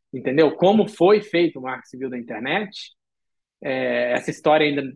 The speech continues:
é, vai ser muito tema de tese de doutorado, mas teve um outro grande tropeço, que foi o Snowden. O Snowden revelou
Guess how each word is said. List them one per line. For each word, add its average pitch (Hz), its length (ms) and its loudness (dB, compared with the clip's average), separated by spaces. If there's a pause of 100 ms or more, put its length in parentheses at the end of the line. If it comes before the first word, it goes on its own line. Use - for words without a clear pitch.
(140)
é, 151 220 -8
vai 139 160 -2
ser 151 140 -2
muito 175 320 -4
tema 156 320 0
de 123 180 -14
tese 143 280 0
de 127 80 -12
doutorado, 131 680 -4 (760)
mas 226 260 -4
teve 269 220 -2
um 277 120 -2
outro 269 260 2
grande 277 340 -6
tropeço, 262 680 -6 (580)
que - 80 -20
foi 202 200 0
o 247 80 -2
Snowden. 247 580 -4 (1160)
O 370 80 2
Snowden 185 680 -2 (800)
revelou 214 800 -2